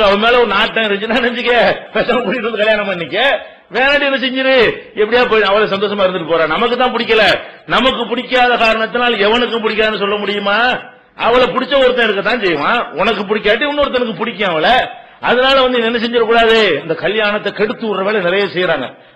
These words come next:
பொம்பளை சீன்ல இப்படி பண்றாங்க. பொம்பளை சீன்ல என்ன செய்வாங்க, இந்த மாப்பிள்ளை கல்யாணம் பண்ண போனான்னு சொன்னா, "நாங்க ஏன் பிரிஞ்சோம் தெரியுமில்ல, ஒரு பொண்ணை ஏன்?" அப்படின்றாங்க.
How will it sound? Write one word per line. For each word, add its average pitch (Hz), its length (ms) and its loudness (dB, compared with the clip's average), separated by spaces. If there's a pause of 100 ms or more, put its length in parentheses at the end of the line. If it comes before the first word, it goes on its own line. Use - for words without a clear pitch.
(120)
பொம்பளை 240 280 0
சீன்ல 226 240 2
இப்படி 196 140 2
பண்றாங்க. 170 340 -2
பொம்பளை 196 280 -6
சீன்ல 208 200 -4
என்ன 208 80 -6
செய்வாங்க, 208 320 -2 (440)
இந்த 170 140 -8
மாப்பிள்ளை 196 360 -2
கல்யாணம் 196 340 -2
பண்ண 180 120 -4
போனான்னு 180 360 -4
சொன்னா, 196 260 -4 (360)
"நாங்க 196 260 -4
ஏன் 226 180 -2
பிரிஞ்சோம் 208 280 -2
தெரியுமில்ல, 190 340 0
ஒரு 170 100 -4
பொண்ணை 208 220 0
ஏன்?" 196 160 2
அப்படின்றாங்க. 160 420 0